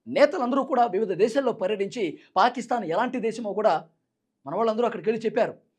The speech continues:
పాకిస్తాన్కి ఎలాంటి ఆర్థిక సాయం చేయకూడదు, పాకిస్తాన్ దుర్మార్గమైన దేశం, ఎన్ని దాడులు చేసిందో చూడండి, ఈ పెహల్గాం ఉగ్రదాడి కూడా ఏ విధంగా చేసిందో ఒకసారి చూడండి, మతం పేరుతో ఏ విధంగా దాడులు చేపించిందో చూడండి అంటూ మనం పాకిస్తాన్ని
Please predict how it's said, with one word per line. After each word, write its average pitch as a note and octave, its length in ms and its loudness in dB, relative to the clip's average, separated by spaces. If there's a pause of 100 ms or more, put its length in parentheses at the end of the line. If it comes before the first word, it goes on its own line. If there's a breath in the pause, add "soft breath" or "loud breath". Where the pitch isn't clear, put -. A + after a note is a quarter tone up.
(200)
పాకిస్తాన్కి A#3+ 500 4
ఎలాంటి A#3 240 2
ఆర్థిక G#3+ 260 0
సాయం A#3 440 -6
చేయకూడదు, G#3 680 0 (380)
పాకిస్తాన్ A#3+ 420 0
దుర్మార్గమైన A#3+ 600 0
దేశం, F#3 480 -4 (320)
ఎన్ని B3+ 220 2
దాడులు A#3 300 4
చేసిందో A3+ 380 -2
చూడండి, G#3 640 0 (1160)
ఈ C4+ 120 2
పెహల్గాం B3+ 400 6
ఉగ్రదాడి A#3+ 400 0
కూడా A#3 320 4 (100)
ఏ G#3+ 100 8
విధంగా C4 280 2
చేసిందో A#3+ 380 -4
ఒకసారి A3+ 340 -4
చూడండి, A#3 720 0 (100)
మతం B3 280 0
పేరుతో C4+ 320 0
ఏ - 20 0
విధంగా B3 240 -2
దాడులు G#3+ 340 0
చేపించిందో A#3 540 -4
చూడండి G#3+ 420 -6
అంటూ E3 300 -6 (560)
మనం G3+ 340 -2
పాకిస్తాన్ని G3+ 720 -4